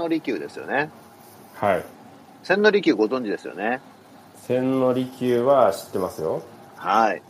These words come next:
Speaker 1: で、その千利休といえば豊臣秀吉ですよ。
Speaker 2: はい。
Speaker 1: 豊臣秀吉によって引き上げられ、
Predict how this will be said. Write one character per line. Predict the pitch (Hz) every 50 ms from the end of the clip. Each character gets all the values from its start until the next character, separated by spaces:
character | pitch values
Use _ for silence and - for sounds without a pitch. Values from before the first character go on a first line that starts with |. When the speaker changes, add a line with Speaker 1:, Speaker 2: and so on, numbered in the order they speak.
| - - - - -
Speaker 1:
で、 | - 120
そ | - - 151
の | 143
千 | - - 220 240 240 240 240 240 233
利 | 240 240 -
休 | - 202 170
と | - 135
い | 127
え |
ば | 107 101 -
豊 | - 151 160 156 175
臣 | 170 170
秀 | 151 160 151 160 156 135
吉 | - 104
で | 90
す | - - 85
よ。 | 71 - - - - - - - - - - - - - - - - - - -
Speaker 2:
は | 107 90 82
い。 | 82 - - - - - -
Speaker 1:
豊 | 143 147 156 - 160
臣 | 160 156
秀 | 135 151 147 160 160
吉 | 151 - 147 135
に | 123
よ | 123 123
っ | -
て | - 160
引 | 143
き | - - - 123 123
上 | 117 113
げ | 120 117
ら | 123 127
れ、 | 123 101 80 -